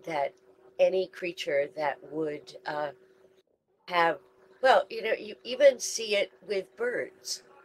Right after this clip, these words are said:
Um, this is again an aside, but it was years ago, and, uh, near where I was living along the side of the road, there was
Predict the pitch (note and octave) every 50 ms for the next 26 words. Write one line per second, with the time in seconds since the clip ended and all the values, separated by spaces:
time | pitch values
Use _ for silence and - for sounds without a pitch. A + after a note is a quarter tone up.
0 | - - - E3 E3 D#3+ D#3 C#3+ C#3+ D3 - - - _ _ - - - _ _
1 | _ _ _ _ _ - - - - - - - _ - - - - - - -
2 | G3 F#3 F#3+ F#3+ F#3 F3 E3 C3+ D3+ C#3 C#3+ - - - B3 A#3 G#3 E3 - -
3 | F3 E3+ - - - - - F#3+ G#3+ G#3+ G#3 F#3+ F#3 - E3+ D#3+ D#3 D#3 D#3 D#3
4 | D#3 - - - - - - - - _ - F#3 F3 E3+ E3+ E3+ E3 E3 D#3+ E3
5 | E3 - - - D#3 D3+ D3+ D3 C#3+ C#3+ C#3+ C#3+ - - - _ _ _ _ _
6 | _ _ _ _ _ _ _ _ _ _ _ _ _ _ _ _ _ D#4+ F4 F4
7 | _ _ F4 _ _ _ _ _ _ _ _ _ _ _ - G#3 G#3 A3 G#3+ G3+
8 | G3+ G3+ G3 G3 G3 - F#3+ G3 G3 F#3+ - - F#3 F3+ F#3 F3 F3 E3+ E3+ -
9 | - F3 F#3+ G3 - F3+ F3+ F#3+ F3 E3+ E3+ F3+ F#3 F#3+ F#3 E3+ F3 F3 - F#3+
10 | F3+ F3+ F3 E3+ E3+ E3 D3+ E3+ F#3 F#3 F3+ F3+ F3 F3 E3+ E3+ E3+ - - -
11 | - - _ _ _ _ _ _ _ _ _ - F#3+ F#3 F3+ F3+ F3+ E3+ F3+ E3+
12 | E3+ E3+ E3 E3 D#3+ - -